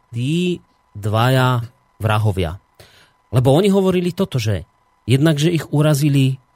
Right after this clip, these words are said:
tie karikatúry, ku ktorým sa dostaneme o chvíľku, ale teraz ešte iná podstatná vec. Oni hovorili, že rozhodli,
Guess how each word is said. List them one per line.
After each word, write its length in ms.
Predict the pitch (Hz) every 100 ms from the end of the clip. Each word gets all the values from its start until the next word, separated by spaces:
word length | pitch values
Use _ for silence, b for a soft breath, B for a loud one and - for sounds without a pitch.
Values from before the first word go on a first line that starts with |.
| _ _
tie 140 | -
karikatúry, 600 | 110 104 135 160 - 180
ku 120 | 156 127
ktorým 260 | 139 135
sa 140 | 120 98
dostaneme 480 | 98 - 120 131
o 80 | 135
chvíľku, 420 | 143 165 170 233 -
ale 200 | 120 120
teraz 320 | 160 160 160
ešte 160 | - -
iná 260 | - 302 156
podstatná 520 | 147 - 123 - 117
vec. 100 | 101
Oni 220 | 139 160
hovorili, 400 | 160 180 175 170 156
že 140 | 131 b b b
rozhodli, 480 | - 151 185 180